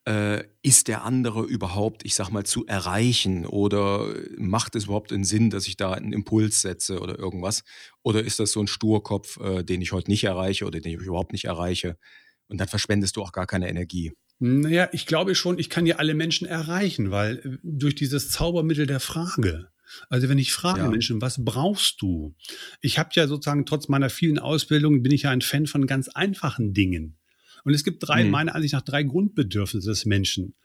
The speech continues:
Speaker 2: Nach Zugehörigkeit, nach Wachstum
Speaker 1: Mhm.
Speaker 2: und nach Sicherheit.
Speaker 1: Mhm.
Speaker 2: Und ein Konflikt entsteht meiner Ansicht nach, wenn eins von diesen dreien oder vielleicht alle drei auch ein Büschel oder mehr oder weniger,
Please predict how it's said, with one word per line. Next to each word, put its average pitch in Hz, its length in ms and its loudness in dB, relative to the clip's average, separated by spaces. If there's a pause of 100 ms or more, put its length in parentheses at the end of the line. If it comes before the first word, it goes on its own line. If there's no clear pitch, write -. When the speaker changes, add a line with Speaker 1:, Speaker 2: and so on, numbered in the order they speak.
(280)
Speaker 2:
Nach 113 400 0 (120)
Zugehörigkeit, 165 1300 0 (220)
nach 104 300 0
Wachstum 98 720 0
Speaker 1:
Mhm. - 20 -4
Speaker 2:
und 139 100 0
nach 131 140 0
Sicherheit. 104 680 -4 (800)
Speaker 1:
Mhm. 101 440 0
Speaker 2:
Und 143 180 4
ein 156 80 0
Konflikt 151 460 2
entsteht 135 280 0
meiner 117 300 0
Ansicht 151 320 -4
nach, 147 240 0
wenn 127 340 0
eins 151 320 0
von 151 160 0
diesen 139 240 2
dreien 135 320 2
oder 113 180 0
vielleicht 107 240 -2
alle 123 200 2
drei 117 280 0
auch 131 140 -6
ein 117 140 0
Büschel 147 340 2
oder 120 220 -2
mehr 110 220 2
oder 104 240 -4
weniger, 113 500 -2